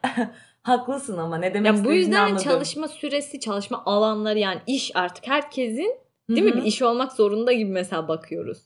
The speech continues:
Speaker 1: Evet, evet. Ki burada mesela ben bir şey <laughs> eklemek istiyorum. Ee,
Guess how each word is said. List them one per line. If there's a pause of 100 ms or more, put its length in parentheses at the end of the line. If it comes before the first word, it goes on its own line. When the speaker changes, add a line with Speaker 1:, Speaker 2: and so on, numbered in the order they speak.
(680)
Speaker 1:
Evet,
evet.
Ki
burada
mesela
ben
bir
şey
<laughs>
eklemek
istiyorum. (640)
Ee,